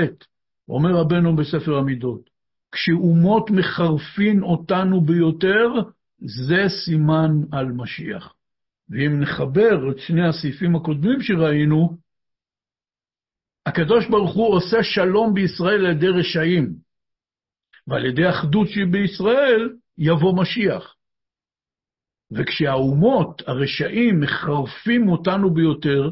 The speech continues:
שאני לא חושב שהיינו במצב כמו שאנחנו נמצאים עכשיו,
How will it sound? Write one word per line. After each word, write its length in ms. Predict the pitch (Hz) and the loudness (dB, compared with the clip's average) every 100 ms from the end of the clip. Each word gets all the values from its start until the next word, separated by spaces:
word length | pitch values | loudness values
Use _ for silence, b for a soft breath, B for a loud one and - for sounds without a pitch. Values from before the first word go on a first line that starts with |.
| - | -6
שאני 260 | - 135 143 | -12 -4 0
לא 100 | 190 | 0
חושב 340 | - 160 190 | -2 -4 -4
שהיינו 380 | 175 160 185 185 | -2 0 0 0
במצב 460 | 156 151 147 175 170 | 0 0 -2 -2 -2
כמו 140 | 170 170 | 0 -2
שאנחנו 260 | 170 151 | -2 -2
נמצאים 300 | 151 156 175 | -2 -2 -2
עכשיו, 420 | 156 - 180 185 | -2 -4 -2 -2